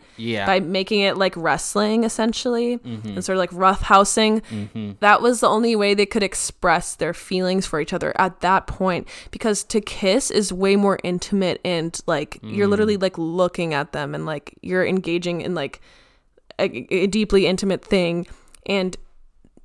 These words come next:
Speaker 2: for them to do that, at least at that point, would be, like, inconceivable, I think. And I think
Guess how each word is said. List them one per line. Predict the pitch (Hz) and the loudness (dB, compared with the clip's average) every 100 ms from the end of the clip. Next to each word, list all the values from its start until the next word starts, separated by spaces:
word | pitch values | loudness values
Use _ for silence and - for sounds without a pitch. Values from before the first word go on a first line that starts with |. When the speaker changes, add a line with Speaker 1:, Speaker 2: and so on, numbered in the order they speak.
| - _ - | -20 _ -10
Speaker 2:
for | - 220 | 4 6
them | 220 233 | 8 6
to | 226 | 4
do | 185 202 202 | 4 4 6
that, | 165 165 | 6 4
at | - 175 | 2 0
least | 233 - | 0 0
at | 196 | 0
that | 165 170 | 4 4
point, | - 185 170 180 214 | 4 0 2 2 0
would | - 185 | -2 -4
be, | 180 180 165 147 - - _ _ _ _ _ _ | -4 -2 -2 -2 -6 -18 _ _ _ _ _ _
like, | 175 151 - - _ _ _ _ _ - _ | 0 0 -6 -20 _ _ _ _ _ -20 _
inconceivable, | 214 208 202 202 185 165 175 - | 0 0 0 -2 -2 -4 -2 -2
I | - | -4
think. | - - | -6 -4
And | 185 | 0
I | 190 | 0
think | 202 220 | 2 -2